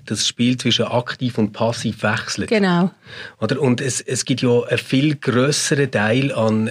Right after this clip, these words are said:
Speaker 1: ähm, ich sage jetzt mal, passiver Sexualität und Erfahrungen, die man kann machen kann,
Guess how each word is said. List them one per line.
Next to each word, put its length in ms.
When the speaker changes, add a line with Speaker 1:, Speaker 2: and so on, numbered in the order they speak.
Speaker 1:
ähm, 640
ich 140
sage 180
jetzt 140
mal, 180
passiver 640
Sexualität 920
und 120
Erfahrungen, 460
die 100
man 500
kann 300
machen 460
kann, 40